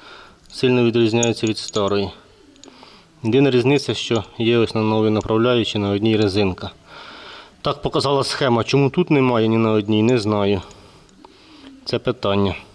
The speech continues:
Збираємо. Лікую ще одну несправність автомобіля. Проводжу заміну, е, опорних чашок задніх стійок. Так як стійки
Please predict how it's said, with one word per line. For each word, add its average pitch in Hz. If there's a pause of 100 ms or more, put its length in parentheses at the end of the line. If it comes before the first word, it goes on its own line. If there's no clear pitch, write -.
(1200)
Збираємо. 113 (920)
Лікую 147
ще 156
одну 123
несправність 120
автомобіля. 131 (200)
Проводжу 120
заміну, 120 (920)
е, 101
опорних 117 (800)
чашок 143 (120)
задніх 117
стійок. 101 (560)
Так 110
як 147 (840)
стійки 120